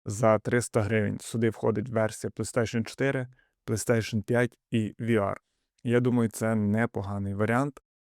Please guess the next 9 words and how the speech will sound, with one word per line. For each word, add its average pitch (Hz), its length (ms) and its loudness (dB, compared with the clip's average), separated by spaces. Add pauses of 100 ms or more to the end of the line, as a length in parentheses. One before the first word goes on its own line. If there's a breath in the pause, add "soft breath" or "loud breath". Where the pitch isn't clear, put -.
(220)
якщо 117 340 0
у 104 40 2
вас 110 240 2
ще - 320 -4
немає 107 680 0 (800)
в 110 460 4
колекції 110 680 0
цих - 460 -4 (140)
ігор. 98 400 -2